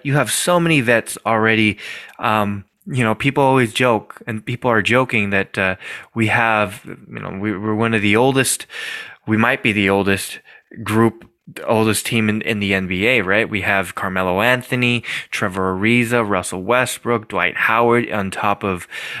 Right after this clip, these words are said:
of LeBron James. Um, and, and, and then you, you know, Kent Bazemore, you add Wayne Ellington. You know, we have a lot of older guys in their, into their thirties,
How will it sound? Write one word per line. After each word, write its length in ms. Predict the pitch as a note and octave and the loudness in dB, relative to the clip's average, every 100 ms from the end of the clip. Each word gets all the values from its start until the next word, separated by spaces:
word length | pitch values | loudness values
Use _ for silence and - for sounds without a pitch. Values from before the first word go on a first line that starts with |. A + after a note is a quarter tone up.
| - | -10
of 200 | F#2+ F#2+ | -6 -4
LeBron 460 | G2 F#2+ G#2 F#2+ F#2+ | -2 0 0 0 0
James. 720 | G#2 A2 A2+ A2 A2 G#2+ - - - - - _ | 0 2 2 2 -2 -6 -10 -14 -14 -14 -16 _
Um, 580 | A2 G2+ G2+ F#2+ F#2+ F#2 _ _ - | -2 0 0 -2 -6 -10 _ _ -4
and, 420 | G2+ F#2+ F#2 F#2+ | 0 0 0 -2
and, 320 | - F#2 F#2 | -2 -2 -2
and 160 | G2 G2 | -4 -2
then 140 | G2 | -2
you, 340 | F#2+ F2+ F2 F2+ - | -2 -4 -6 -10 -12
you 120 | A2+ | -6
know, 120 | F#2 F2+ | -4 -4
Kent 280 | - F#2+ | -4 -2
Bazemore, 600 | - A#2+ A#2+ A#2+ A#2 A#2 | 0 2 2 2 2 2
you 200 | G#2+ F#2+ | 2 -2
add 440 | F2 E2+ E2+ F2 - - | -2 -2 -4 -6 -16 -10
Wayne 320 | G#2+ G2 F#2+ | -4 0 2
Ellington. 760 | A2 A#2+ A#2+ - A2+ G#2+ - - | 4 2 0 -2 -2 -2 -4 -6
You 80 | E3 | -2
know, 100 | D#3 | 2
we 100 | D#3+ | 2
have 120 | D#3+ | 2
a 40 | |
lot 200 | D#3+ D3+ | 2 2
of 100 | C#3 - - - - - | 0 -6 -14 -16 -14 -2
older 300 | C3+ B2+ B2 | 0 2 0
guys 440 | G#2 A2+ G2 F#2 | 2 2 2 0
in 140 | A2 G2+ | -2 -2
their, 140 | G#2 | -2
into 320 | - G#2+ A2 | -2 -4 -2
their 160 | G2 F#2 | -2 -2
thirties, 600 | - A2 G2 F2 F2 - | -2 0 0 -4 -6 -10